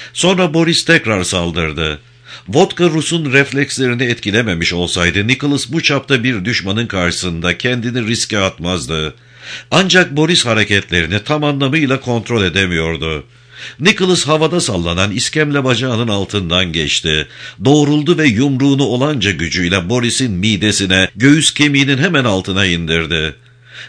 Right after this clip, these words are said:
Rus geğirircesine bütün soluğunu verdi. İskemlenin bacağı elinden fırlarken iki büklüm yere yığıldı.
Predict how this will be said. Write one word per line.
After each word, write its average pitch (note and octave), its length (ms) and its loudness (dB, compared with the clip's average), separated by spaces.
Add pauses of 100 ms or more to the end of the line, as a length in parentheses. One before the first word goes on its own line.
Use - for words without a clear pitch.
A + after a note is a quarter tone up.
Rus G#2 340 0
geğirircesine F#2 1000 2
bütün C#3 280 0
soluğunu G2+ 580 0
verdi. E2 480 0 (300)
İskemlenin C3+ 760 2
bacağı F2+ 420 2
elinden G#2 440 0
fırlarken G2 580 -2
iki C3 280 -2
büklüm B2+ 380 0
yere F2+ 260 2
yığıldı. E2 720 0